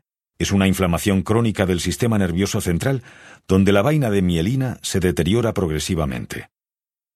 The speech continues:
Esto afecta la habilidad de manejar bien los impulsos nerviosos. Dependiendo de la parte del cerebro que esté siendo afectada, se observarán distintos síntomas neurológicos.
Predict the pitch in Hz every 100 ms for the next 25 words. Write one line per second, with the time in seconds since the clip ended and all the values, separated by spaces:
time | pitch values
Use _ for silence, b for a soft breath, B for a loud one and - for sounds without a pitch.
0 | _ - 151 165 139 151 - 127 107 87
1 | 82 78 107 101 85 76 98 90 92 92
2 | 82 85 73 87 80 80 73 76 65 57
3 | - 60 - _ _ _ _ _ _ _
4 | 110 98 101 101 113 131 117 104 95 90
5 | 104 107 95 82 - 90 92 90 76 -
6 | 87 92 85 82 78 76 - 90 90 -
7 | b b b - 107 - 113 104 127 139
8 | 110 - 123 101 98 101 90 90 82 82
9 | 80 76 67 - - - -